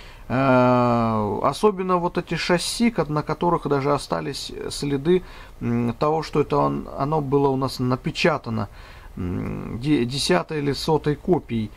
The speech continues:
То есть у нас вот здесь вот ещё и торчали такие отросточки здесь, которые пришлось отломить. Короче, пластик здесь довольно-таки убогий, покрашено убого.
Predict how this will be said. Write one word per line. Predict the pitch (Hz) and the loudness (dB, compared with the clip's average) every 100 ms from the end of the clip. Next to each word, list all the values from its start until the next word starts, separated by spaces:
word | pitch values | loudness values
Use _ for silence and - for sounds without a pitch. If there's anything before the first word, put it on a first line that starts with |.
| - - | -20 -10
То | - | -2
есть | 127 147 | -2 0
у | |
нас | 147 139 | -2 -2
вот | 143 135 | -2 -2
здесь | 139 131 | -4 -4
вот | 131 - | -8 -8
ещё | - - 143 | -8 -4 -4
и | |
торчали | 123 143 131 - 143 127 117 | -2 -4 -2 -2 0 0 -2
такие | 127 - 123 120 127 | -4 -6 -2 -2 -2
отросточки | 131 165 139 - 113 - - | -2 -2 -2 -4 -12 -10 -8
здесь, | 110 113 - - - | -6 -6 -10 -18 -6
которые | 120 123 117 | -6 -2 -2
пришлось | 107 113 - 117 | -2 -6 -4 -4
отломить. | 123 - 131 120 104 - - - | -4 -2 -2 -2 -6 -10 -18 -6
Короче, | - 185 196 | 0 2 2
пластик | 185 214 233 190 151 | 0 0 0 -2 -2
здесь | 180 156 | 0 2
довольно-таки | 165 170 170 156 156 170 | 2 2 -2 -2 -4 0
убогий, | 165 160 202 165 | 0 4 2 2
покрашено | - 151 - 156 - 139 135 | -2 -4 -2 -4 -2 -2 -2
убого. | 131 180 156 139 | 2 2 4 0